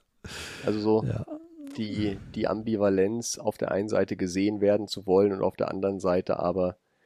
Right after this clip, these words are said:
Speaker 1: eben ja auch, also ich kenn's zumindest von mir, mich nicht zu zeigen. Da gibt's ja auch in der Bibel diesen schönen Spruch, ähm, ne, wo Adam sich, glaub ich, hinterm,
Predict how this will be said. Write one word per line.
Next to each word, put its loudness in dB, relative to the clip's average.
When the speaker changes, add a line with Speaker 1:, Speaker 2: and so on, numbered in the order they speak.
Speaker 1:
eben -4
ja 2
auch, -2
also -2
ich -8
kenn's -2
zumindest -4
von -6
mir, -2
mich -8
nicht -12
zu -10
zeigen. 0
Da 0
gibt's -10
ja 0
auch -2
in -6
der 0
Bibel -4
diesen -8
schönen -2
Spruch, -4
ähm, -2
ne, -2
wo 0
Adam 2
sich, -10
glaub 0
ich, -8
hinterm, -4